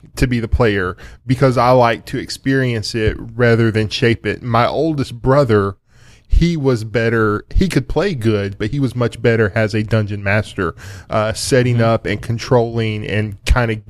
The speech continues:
Speaker 1: hurting people along. So he, he could play really well, but he was a much better D M. I could D M okay,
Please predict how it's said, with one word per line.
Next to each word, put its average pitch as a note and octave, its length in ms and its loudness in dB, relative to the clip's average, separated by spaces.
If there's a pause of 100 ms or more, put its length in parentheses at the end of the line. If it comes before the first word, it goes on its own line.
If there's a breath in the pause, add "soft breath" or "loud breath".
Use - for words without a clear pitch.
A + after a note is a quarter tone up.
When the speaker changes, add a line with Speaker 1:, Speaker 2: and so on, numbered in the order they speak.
(140)
Speaker 1:
hurting A#2 300 0
people G#2+ 520 -6
along. G#2 540 -4 (320 loud breath)
So A2+ 420 0
he, - 220 -8
he - 220 4
could C3+ 180 -4
play F#3+ 220 -4
really A#2 260 -2
well, A2 300 -4
but G#2+ 140 -4
he C#3 120 0
was B2 160 0
a A#2 60 -2
much A2+ 280 -6
better A2+ 300 2
D G#2 320 -4
M. F#2 260 -4 (160)
I C3+ 200 0
could C3 260 -2
D A#2+ 320 0
M G#2+ 260 0
okay, G#2+ 680 0